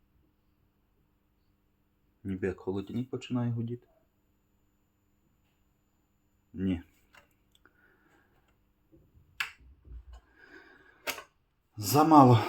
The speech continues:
замало цих двох акумуляторів, на жаль. Тому сказати, що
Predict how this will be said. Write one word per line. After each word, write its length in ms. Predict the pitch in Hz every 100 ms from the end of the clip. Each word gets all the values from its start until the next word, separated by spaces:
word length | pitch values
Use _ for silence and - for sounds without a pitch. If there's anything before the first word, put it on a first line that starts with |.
| -
замало 480 | 117 131 151 147 123
цих 180 | 131 113
двох 200 | 127 120
акумуляторів, 680 | - 107 101 92 - 95
на 120 | 95 92
жаль. 220 | 92 87 - - _
Тому 220 | - 104 110
сказати, 460 | - 104 110 101
що 240 | - 98